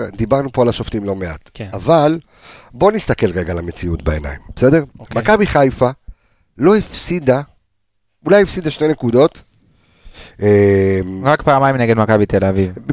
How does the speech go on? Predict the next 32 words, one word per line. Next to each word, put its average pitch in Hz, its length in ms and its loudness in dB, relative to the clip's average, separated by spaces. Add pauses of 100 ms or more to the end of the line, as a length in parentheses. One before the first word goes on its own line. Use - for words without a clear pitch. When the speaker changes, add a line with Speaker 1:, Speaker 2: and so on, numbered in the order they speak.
Speaker 1:
בגלל 147 280 4
שיפוט, 95 460 -10 (120)
אוקיי? 170 360 2 (680)
בכל 220 320 4
שאר 196 200 2
טעויות 180 260 4
השיפוט, 180 560 -2
ניצחנו. 180 480 -2 (480)
אוקיי, 190 260 2
את 208 80 0
שלנו 208 320 4
עשינו. 170 340 0 (520)
עכשיו, 117 340 0 (1600)
עזוב 156 220 2
את 233 80 -2
מכבי 175 280 0
תל 120 140 2
אביב 107 160 2
בצד, 87 280 0 (580)
בסדר? 180 280 2
כי 139 140 -6
זה 123 100 -2
ספייר 165 280 2
של 147 140 0
עוד 143 120 2
שש 131 200 -8
נקודות, 113 400 -4 (140)
אבל 180 440 2 (520)
אני 165 140 0
מסתכל - 340 0
על 147 160 6
עצמי, 117 380 -4